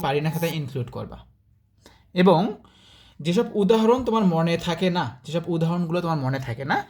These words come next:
সে সব কিছুও তুমি পারিনা খাতায় ইনক্লুড করবা। তুমি দেখবা এখানে আমি সব থেকে বেশি ইম্পর্টেন্ট জিনিসগুলো কিন্তু ইনক্লুড করেছি, অর্থাৎ তোমার পরীক্ষার পরেও, পড়া-, পরীক্ষায় যেগুলো ভুল হয়, তোমার সূত্র, টেবিল, ছন্দ যেগুলো অনেক ইম্পর্টেন্ট, তারপর উদাহরণগুলো,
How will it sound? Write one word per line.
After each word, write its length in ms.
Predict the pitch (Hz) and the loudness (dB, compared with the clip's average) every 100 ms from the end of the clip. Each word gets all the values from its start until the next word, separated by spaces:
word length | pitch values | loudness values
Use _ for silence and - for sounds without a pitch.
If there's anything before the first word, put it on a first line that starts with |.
| - _ | -14 _
সে 300 | - - 202 | -8 2 2
সব 200 | 220 196 - | 4 -2 -2
কিছুও 280 | 160 165 175 | -6 -6 -6
তুমি 220 | 143 226 427 - _ _ | -6 -8 -10 -18 _ _
পারিনা 320 | 151 160 165 | -2 0 0
খাতায় 240 | 160 147 143 | -2 -2 -2
ইনক্লুড 340 | 131 131 123 | -4 -8 -10
করবা। 240 | - 107 113 - - - | -10 -12 -14 -18 -20 -12
তুমি 140 | - 214 | -4 2
দেখবা 240 | 190 170 | 2 2
এখানে 260 | 185 - 180 | 0 0 -2
আমি 140 | 180 | 0
সব 160 | 185 185 - | -2 -4 -2
থেকে 200 | 220 220 | -2 2
বেশি 220 | 190 190 | 0 2
ইম্পর্টেন্ট 420 | 165 175 170 180 147 | 0 2 2 0 0
জিনিসগুলো 320 | 160 151 156 | -2 -2 -6
কিন্তু 160 | 151 | -6
ইনক্লুড 380 | 147 131 127 131 | -6 -8 -8 -10
করেছি, 300 | - 117 117 - | -8 -8 -10 -14
অর্থাৎ 260 | 131 127 147 - - - | -12 -6 -6 -8 -20 -12
তোমার 140 | 147 135 | -10 0
পরীক্ষার 260 | 151 147 156 | 2 2 -2
পরেও, 340 | - 143 147 147 - - | 0 2 4 2 -4 -4
পড়া-, 240 | 147 143 | -2 0
পরীক্ষায় 300 | 151 151 156 | 0 -2 -2
যেগুলো 180 | 147 143 127 | -2 -4 0
ভুল 140 | - 135 | 0 2
হয়, 200 | 120 123 - - | 0 -4 -8 -16
তোমার 160 | - 127 | -16 -10
সূত্র, 300 | - - 156 | -10 -4 -2
টেবিল, 200 | 139 139 143 | -2 -2 -4
ছন্দ 240 | 143 131 131 | -6 -4 -4
যেগুলো 220 | 135 147 | -6 -8
অনেক 240 | 143 147 131 - _ | -6 -8 -10 -18 _
ইম্পর্টেন্ট, 560 | 151 131 139 127 120 117 - - - | -8 -4 -4 -2 -6 -8 -14 -20 -14
তারপর 200 | 131 135 147 | -8 -6 -2
উদাহরণগুলো, 840 | 160 160 151 143 139 127 123 | 0 2 2 0 -2 -4 -6